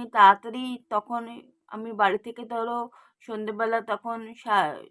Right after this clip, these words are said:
ছটা, সাড়ে ছটার সময় বেরিয়েছি। তো ছ-, সাড়ে ছটায় ধরো, তো পাড়া থেকেই ঘটনাটা ঘটেছে। বড় বড় সুমো গাড়ি পায়ে,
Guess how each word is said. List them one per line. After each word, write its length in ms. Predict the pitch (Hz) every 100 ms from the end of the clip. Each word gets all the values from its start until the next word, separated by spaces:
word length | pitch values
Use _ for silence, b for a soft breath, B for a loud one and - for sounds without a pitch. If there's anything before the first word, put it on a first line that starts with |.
| _
ছটা, 360 | _ 214 202 220
সাড়ে 200 | 233 226 226
ছটার 280 | 240 233
সময় 280 | 233 240 240
বেরিয়েছি। 540 | 220 196 196 202 - 302 320 b b b b
তো 100 | 240 233 233 - _ - - _
ছ-, 320 | - 247 254 - _
সাড়ে 260 | - 247 226
ছটায় 280 | 262 269 277
ধরো, 280 | 262 254 302 - b b b
তো 40 | - - -
পাড়া 260 | 202 202
থেকেই 320 | 330 262 269 262
ঘটনাটা 460 | 247 240 247 247 254
ঘটেছে। 460 | 233 214 226 247 285 - b b -
বড় 300 | 196 214 226 247
বড় 200 | 269 277 285
সুমো 360 | - 269 262 285 269
গাড়ি 380 | 233 220 226 262 277 _ _ 220 202 -
পায়ে, 340 | 226 240 262